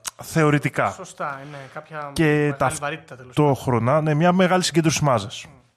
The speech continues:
Speaker 1: Που επηρεάζει το χρόνο έτσι, ώστε, ε, ας
Speaker 2: Να γίνει
Speaker 1: πούμε,
Speaker 2: αναδίπλωση
Speaker 1: ακ-,
Speaker 2: τη-,
Speaker 1: α,
Speaker 2: της
Speaker 1: α,
Speaker 2: ύλης.
Speaker 1: ακριβώς, αναδιπλώνει, ας πούμε, το,
Speaker 2: Χαστάκι
Speaker 1: το
Speaker 2: του Μάρτιν.
Speaker 1: χρόνο, ας πούμε.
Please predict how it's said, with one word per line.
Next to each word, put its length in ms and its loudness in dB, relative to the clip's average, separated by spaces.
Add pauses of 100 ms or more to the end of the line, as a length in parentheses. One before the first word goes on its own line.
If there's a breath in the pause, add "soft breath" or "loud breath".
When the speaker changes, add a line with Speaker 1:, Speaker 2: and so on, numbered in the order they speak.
(380 soft breath)
Speaker 1:
Που 180 0
επηρεάζει 360 2
το 80 -2
χρόνο 800 2
έτσι, 360 0
ώστε, 320 -2 (360)
ε, 60 -2 (440 loud breath)
ας 220 -4
Speaker 2:
Να 100 -2
γίνει 100 -4
Speaker 1:
πούμε, 180 2
Speaker 2:
αναδίπλωση 580 -4
Speaker 1:
ακ-, 60 -14
Speaker 2:
τη-, 80 -16 (760)
Speaker 1:
α, 140 -8
Speaker 2:
της 200 -8
Speaker 1:
α, 40 -12
Speaker 2:
ύλης. 160 -16
Speaker 1:
ακριβώς, 840 -2 (140)
αναδιπλώνει, 720 2
ας 120 -2
πούμε, 120 0
το, 440 2 (440 loud breath)
Speaker 2:
Χαστάκι 340 -6
Speaker 1:
το 80 0
Speaker 2:
του 60 -2
Μάρτιν. 160 2
Speaker 1:
χρόνο, 440 4
ας 140 -10
πούμε. 180 -20